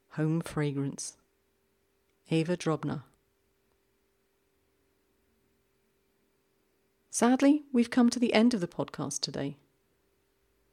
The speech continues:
The last section left me a little bit peckish, how about you? So I'm off to the kitchen for a snack. Thanks for coming along and listening. I hope you enjoyed it. And special thanks to all the wonderful poets we've heard from today.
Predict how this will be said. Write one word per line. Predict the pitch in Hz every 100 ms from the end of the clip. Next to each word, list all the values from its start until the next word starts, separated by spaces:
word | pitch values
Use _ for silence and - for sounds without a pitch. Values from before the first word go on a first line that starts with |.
| _ _ _ _ _ -
The | 185
last | 214 277
section | - 180 - 156 147
left | 190 226 -
me | 269
a |
little | 208 220
bit | 233 240
peckish, | 220 - 147 - -
how | 208
about | 214 208
you? | 190 160 156 _ _ _ _ _ _ _ _ _
So | - 175 208
I'm | 247
off | 175 -
to | 160
the |
kitchen | 165 175 - 135 143 - _
for | -
a | 143
snack. | - 135 - - _ _ _ _ _ _ _ _ _ _ _ _ -
Thanks | 240 277
for | -
coming | 247 254 254
along | 233 180
and | 170
listening. | 160 165 - 143 156 _ _ _
I | 190
hope | 190 247 285
you |
enjoyed | 233 180 160 139
it. | - - _ _ _ _ _ _ _ _ -
And | 185
special | - 233 247
thanks | 240 170 - -
to | -
all | 226 247
the | 254
wonderful | 208 190 - 180
poets | 165 147 - -
we've | 165
heard | 175 156
from | - 139
today. | - - 160